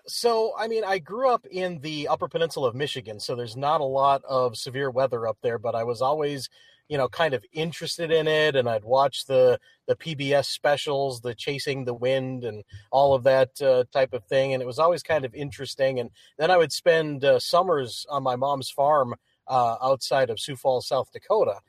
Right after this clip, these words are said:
and there it was like, you know, tornado warnings all the time, and I thought, at that time, a tornado watch meant that a tornado was gonna come right through my house. And, and, uh, so I, I, you know, nowadays I spend a lot of time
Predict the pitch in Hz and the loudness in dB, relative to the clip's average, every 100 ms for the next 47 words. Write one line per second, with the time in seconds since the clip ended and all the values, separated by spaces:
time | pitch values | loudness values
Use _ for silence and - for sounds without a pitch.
0 | _ _ 131 131 135 208 202 156 139 131 | _ _ -6 0 4 6 6 4 2 -2
1 | 135 131 123 143 123 110 107 147 131 123 | 0 0 0 -6 -6 -6 -4 -2 0 0
2 | 123 120 113 120 110 104 156 160 151 131 | 0 -2 -4 -4 -4 -4 0 2 2 0
3 | 120 - 131 120 - _ _ _ 127 - | -4 0 2 2 -2 _ _ _ -4 4
4 | 156 139 151 143 127 - 147 139 127 104 | 4 4 2 4 0 0 2 2 2 0
5 | 120 147 143 - 131 131 120 127 120 113 | 2 4 2 -2 -4 -4 -2 -2 0 -2
6 | _ _ 120 151 139 131 123 113 113 - | _ _ -6 -2 2 2 2 -2 -8 -2
7 | 143 127 123 127 143 123 101 95 165 151 | -2 0 -2 -2 -6 -6 -4 0 2 4
8 | 147 - 131 117 - - _ 143 135 131 | 2 0 -2 -4 -8 -20 _ 2 2 2
9 | 123 135 127 - 160 160 165 151 151 127 | 2 4 4 4 6 6 4 0 -2 -4
10 | 175 143 127 135 190 214 156 143 139 131 | -4 -2 0 2 4 4 2 2 -2 -2
11 | 160 143 139 127 123 147 135 | -4 -2 0 0 0 -2 -2